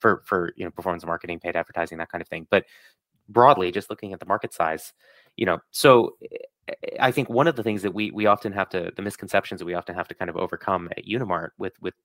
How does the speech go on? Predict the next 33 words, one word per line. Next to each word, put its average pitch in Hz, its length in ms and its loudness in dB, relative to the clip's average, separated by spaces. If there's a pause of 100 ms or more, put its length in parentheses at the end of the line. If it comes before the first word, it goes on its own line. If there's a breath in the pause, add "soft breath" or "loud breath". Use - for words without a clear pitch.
sellers 90 420 -2
is - 160 -8 (460 loud breath)
really 117 180 4
helping 117 260 4
them 95 100 -4
realize 104 420 6
that 87 340 2 (600)
the, 95 460 -8 (100)
the 104 120 -6
way 110 320 8
that, 113 160 6 (140)
that - 200 4
Amazon's 123 460 4
position 104 500 -4
in 104 180 -4
the 95 180 -4
e-commerce 98 300 -4
market 98 260 -2
in 101 120 -4
the 92 80 -8
U 90 160 -2
S 110 220 4
is 90 120 -10
not 98 220 4
representative 90 540 -4
of 85 160 -4
its - 100 -14
position 87 460 -10
in 87 100 -10
the 87 60 -8
e-commerce 82 340 -6
market - 260 -10
globally, 87 480 -6